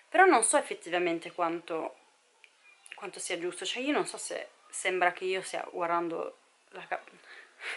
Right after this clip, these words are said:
non lo so, non so vloggare, what? In più mi sono portata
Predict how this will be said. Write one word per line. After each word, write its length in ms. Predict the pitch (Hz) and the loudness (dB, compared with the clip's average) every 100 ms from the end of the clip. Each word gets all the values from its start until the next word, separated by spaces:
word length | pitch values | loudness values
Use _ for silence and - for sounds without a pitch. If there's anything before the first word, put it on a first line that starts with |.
| - - _ | -12 -20 _
non 220 | - 208 202 | -8 -6 -6
lo 60 | |
so, 180 | - 208 | -2 0
non 180 | 220 277 | 2 4
so 120 | 381 | 4
vloggare, 520 | 349 302 269 269 254 | 4 6 8 8 6
what? 480 | 269 330 403 415 - - 440 - | 8 10 10 6 -4 -2 -2 6
In 180 | 381 | 6
più 220 | 370 214 190 | 6 4 4
mi 100 | 262 | 4
sono 220 | - 277 | 4 4
portata 520 | 269 262 185 185 - | 4 4 6 6 4